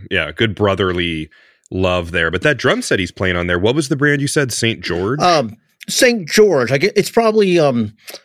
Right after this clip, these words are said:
Speaker 2: one of the many millions of knockoff Japanese names.
Speaker 1: Yeah,
Speaker 2: And, and so
Speaker 1: Hoshino or one of those kind
Speaker 2: Yeah.
Speaker 1: of parent companies.
Speaker 2: Yeah, and
Speaker 1: Yeah.
Speaker 2: it looks to be, like, in a sky blue pearl type of finish. Uh,
Speaker 1: Yep.
Speaker 2: it's really hard to tell from the photo, of course.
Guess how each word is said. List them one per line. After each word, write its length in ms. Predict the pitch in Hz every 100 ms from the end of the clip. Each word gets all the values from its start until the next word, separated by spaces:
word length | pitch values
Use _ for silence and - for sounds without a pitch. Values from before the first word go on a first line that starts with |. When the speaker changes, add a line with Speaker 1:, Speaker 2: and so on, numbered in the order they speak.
| _
Speaker 2:
one 180 | 143 156
of 80 | 151
the 80 | 139
many 440 | 131 147 151 139
millions 500 | 110 131 147 143 123
of 140 | 123
knockoff 600 | 113 127 127 131 123 117
Japanese 580 | - 127 123 131 123 117
names. 380 | 113 120 123 127
Speaker 1:
Yeah, 220 | 90 85
Speaker 2:
And, 260 | 117 113 117
and 180 | 131 120
so 240 | - 110 104
Speaker 1:
Hoshino 320 | 95 92 92
or 140 | 87
one 160 | 85 90
of 80 | 87
those 480 | 85 85 85 -
kind 180 | - -
Speaker 2:
Yeah. 80 | 135
Speaker 1:
of 220 | 82 - - - -
parent 320 | - 92 85 -
companies. 340 | 85 78 82
Speaker 2:
Yeah, 140 | 147 135
and 140 | 180
Speaker 1:
Yeah. 60 | 202
Speaker 2:
it 40 |
looks 400 | 185 226 285 -
to 140 | 226
be, 200 | 165 185
like, 220 | 170 151 147
in 80 |
a 60 | 123
sky 400 | - - 127 127 - _
blue 240 | 131 131
pearl 380 | 113 - 127 131
type 300 | 131 127 127
of 100 | 135
finish. 480 | 139 131 143 - - - - -
Uh, 100 | 127
Speaker 1:
Yep. 100 | 120 120
Speaker 2:
it's 140 | 123
really 220 | 143 139
hard 240 | 127 131 123
to 40 |
tell 280 | 113 131 127
from 180 | 127 120
the 80 | 107
photo, 380 | 131 117 117
of 160 | 117 110
course. 360 | 120 107 107